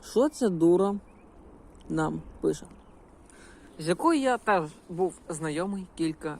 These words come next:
місяців. Ситуація така. Ми з нею познайомились теж через коменти. Ми спорили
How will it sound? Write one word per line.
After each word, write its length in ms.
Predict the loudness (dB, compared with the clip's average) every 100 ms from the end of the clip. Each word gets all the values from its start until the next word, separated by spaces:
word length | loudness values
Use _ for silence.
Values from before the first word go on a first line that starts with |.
| -12
місяців. 460 | -10 -12 -14 -20 -20 -20 -20 -20 -20 -20 -20 -20 -20 -20 -20 -20 -20 -20 -20 -20 -20 -20 -10
Ситуація 400 | 4 6 6 2
така. 320 | 0 0 -2 -8 -20 -16 -6
Ми 140 | -2
з 20 |
нею 140 | 0 -2
познайомились 640 | -4 -4 -4 -2 -2 -4
теж 280 | -6 -8 -8
через 180 | -14 -12
коменти. 460 | -10 -10 -10 -10
Ми 200 | -10 -10
спорили 580 | -10 -8 -6 -4 -4 -6